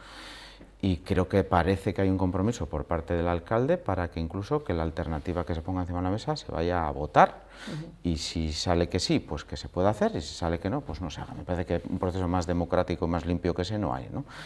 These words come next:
Speaker 1: Entonces yo hasta ahí puedo leer, porque ya, pues, no estoy en la Diputación, pero hemos intentado,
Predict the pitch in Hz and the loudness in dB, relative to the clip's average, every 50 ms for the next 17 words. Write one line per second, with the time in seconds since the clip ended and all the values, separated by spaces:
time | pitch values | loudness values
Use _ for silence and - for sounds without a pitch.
0 | - - - - - - - 120 110 110 131 131 117 - - - 113 120 131 127 | -14 -14 -14 -16 -6 0 2 4 8 10 10 10 10 10 8 6 8 8 8 8
1 | - 98 90 87 85 90 95 107 113 - - - - - - - - - - - | 6 6 6 6 8 10 12 12 12 12 12 6 -8 -14 -20 -20 -20 -20 -20 -20
2 | - - - - - - - 85 90 101 104 - - - - - - - 90 82 | -8 -4 -4 -4 -2 0 2 4 6 6 6 4 2 -4 -14 -12 -8 -6 -4 -2
3 | 87 95 92 - - 92 90 87 87 82 82 82 - 80 85 82 - 123 113 110 | 0 -2 -2 -2 -2 -2 0 2 2 2 0 -2 -4 -6 -6 -4 -4 -4 -4 -4
4 | 98 - 85 87 78 78 - - - - - - - - - - - - - 92 | -4 -6 -6 -6 -6 -8 -10 -14 -16 -18 -18 -20 -20 -20 -20 -20 -8 -2 0 2
5 | 95 95 87 90 95 92 - 92 92 92 - - 95 95 95 101 101 98 95 92 | 4 4 4 2 0 2 2 2 2 2 4 4 4 4 6 6 6 6 6 6
6 | 87 85 82 80 71 67 | 4 4 2 2 0 -2